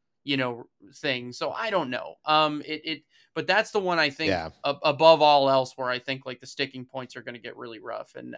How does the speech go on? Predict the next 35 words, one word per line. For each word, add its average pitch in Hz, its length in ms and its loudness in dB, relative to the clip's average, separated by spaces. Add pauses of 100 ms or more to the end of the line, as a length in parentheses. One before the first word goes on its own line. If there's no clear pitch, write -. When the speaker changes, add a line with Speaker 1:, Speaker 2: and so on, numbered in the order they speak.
Speaker 1:
and 123 140 -10
I 135 140 -2
just 151 180 -14
don't 120 180 -12
know. 117 220 -10
I 139 100 -6
think 151 200 -8
this 151 100 -8
is 143 60 -12
gonna 147 160 -4
last 143 320 0
a 143 40 -8
long 139 280 0
time 139 320 -4
as 131 140 -8
well. 165 460 -2 (360)
And 139 80 0
Speaker 2:
Well, 139 60 4
Speaker 1:
I 131 40 4
Speaker 2:
the 147 60 4
Speaker 1:
think 147 120 4
Speaker 2:
other 247 80 6
Speaker 1:
that's 135 120 6
Speaker 2:
big 135 160 2
sticking 127 420 0
point 107 320 4
is, 104 400 2
like, 104 360 2 (640)
you 147 100 4
know, 117 100 6
writers 131 340 4
don't 131 200 2
get 131 140 4
residuals 113 640 4
anymore 78 420 -4